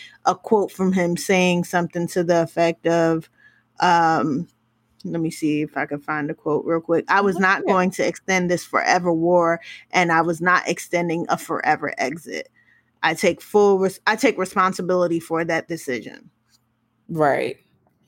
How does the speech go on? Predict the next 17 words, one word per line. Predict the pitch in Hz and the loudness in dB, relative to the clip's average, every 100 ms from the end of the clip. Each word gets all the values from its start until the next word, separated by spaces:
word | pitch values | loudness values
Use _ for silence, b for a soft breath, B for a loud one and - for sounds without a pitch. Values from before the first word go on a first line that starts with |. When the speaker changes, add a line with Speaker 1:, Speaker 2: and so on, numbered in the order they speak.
| _ _ _ - | _ _ _ -2
Speaker 2:
Right. | 170 143 - | 2 2 2
Speaker 1:
So | 117 | 2
I | 160 | 2
thought | 247 214 214 | 4 2 2
he | 240 | 2
was | 214 | 2
just | 185 190 175 | 2 2 4
doing | 190 196 190 | 4 4 2
that. | 202 - 165 - | 2 2 2 0
Like, | 160 160 | 2 2
I | 175 202 | 2 2
didn't | 202 185 | 0 0
know | 180 180 | 0 0
that | 170 170 | 0 -2
there | 180 175 | -2 -2
was, | 170 165 | -2 -4
like, | 160 151 147 143 - - | -4 -2 -4 -8 -14 -20